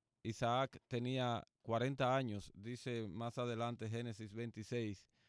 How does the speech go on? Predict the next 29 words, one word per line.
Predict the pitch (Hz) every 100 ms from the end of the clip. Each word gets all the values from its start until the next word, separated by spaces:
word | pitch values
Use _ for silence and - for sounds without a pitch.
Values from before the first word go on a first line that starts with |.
| _ _ _ _ _ _
cuando | - 117 113 110 113 107
tomó | - 117 120 135 139
a |
Rebeca | 127 117 120 123 113
por | - 110
esposa, | 104 - 139 127 104 98 98 _ _ _ _ _ _ -
eso | 117 113 131
quiere | 135 131
decir | 135 127 135 135 123
que | 127
Abraham | 117 113 113 117 131 131 131 120 -
en | 110 113
el | 117
momento, | 117 123 139 131 139 135 - _ _ -
eh, | 82 110 107
en | - 113
que | 113 107
se, | 117 110 98 73 - - -
en | 98
el |
momento | 113 113 131 135 135 120
histórico, | 110 107 - 139 143 117 110 104 - - - - 50 _ _ - - -
eh, | 69 95 82
en | 95 101
que | 104
se | - 104 104 98
desenvuelve | 92 104 - 104 98 - - 90 117 131 117 107
Génesis | 113 123 110 104
veinticuatro, | 113 113 107 117 123 101 87